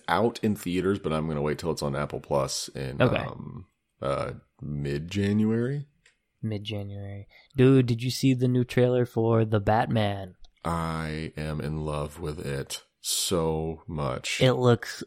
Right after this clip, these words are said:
Speaker 2: it looks incredible.
Speaker 1: All, uh, who would have thought that all you need to make a good Batman movie is a good director and a good actor playing Batman? Like, who would have thought?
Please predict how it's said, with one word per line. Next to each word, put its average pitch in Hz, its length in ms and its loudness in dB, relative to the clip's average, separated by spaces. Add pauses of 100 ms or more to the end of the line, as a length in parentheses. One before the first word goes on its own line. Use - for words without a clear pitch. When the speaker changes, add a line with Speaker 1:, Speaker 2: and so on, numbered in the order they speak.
(120)
Speaker 2:
it 151 120 4
looks 170 240 4
incredible. 175 760 6 (1120)
Speaker 1:
All, 120 360 4
uh, 135 80 6
who 131 300 4
would 139 180 6
have 120 120 4
thought 110 320 2
that 98 100 2
all 98 120 6
you 113 100 6
need 113 160 6
to 104 60 2
make 98 140 2
a 87 40 -10
good 90 200 4
Batman 82 420 0
movie 78 320 -2
is 76 380 -2
a 82 140 -4
good 82 260 -2
director 82 520 -2
and 73 100 -2
a 76 40 -4
good 76 180 -2
actor 71 320 -4
playing 67 280 2
Batman? 67 420 -2
Like, 78 140 -4
who 120 160 2
would 117 140 8
have 92 100 4
thought? 76 340 2